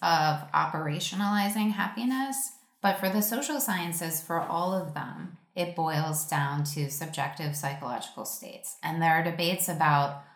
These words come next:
well, which kinds of states is it, like, is it just pleasure? And there really are people, <laughs> a lot of people who will still say that happiness is just having,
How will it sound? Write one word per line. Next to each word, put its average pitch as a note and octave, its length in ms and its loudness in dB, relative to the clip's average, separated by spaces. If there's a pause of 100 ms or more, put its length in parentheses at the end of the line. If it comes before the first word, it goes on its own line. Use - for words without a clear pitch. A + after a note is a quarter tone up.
(100)
well, E3 100 -2
which A#3+ 220 4
kinds F#3 400 2
of F#3 120 0
states F3 840 2 (680)
is F3+ 180 6
it, F3+ 320 8
like, G3 140 6
is G#3 120 8
it G3 140 4
just F3 400 6
pleasure? E3 600 4 (260)
And G3+ 180 4
there A3+ 240 8
really A3+ 320 6
are E3+ 360 8
people, - 440 -2 (420)
<laughs> - 400 2
a A#3 60 6
lot G3+ 280 8
of - 180 0
people F3 440 0
who F3 160 0
will E3+ 120 2
still - 460 2
say F3 680 0 (420)
that G3+ 140 8
happiness F#3 640 6
is F3 180 -2
just D#3+ 300 -4
having, D3 680 2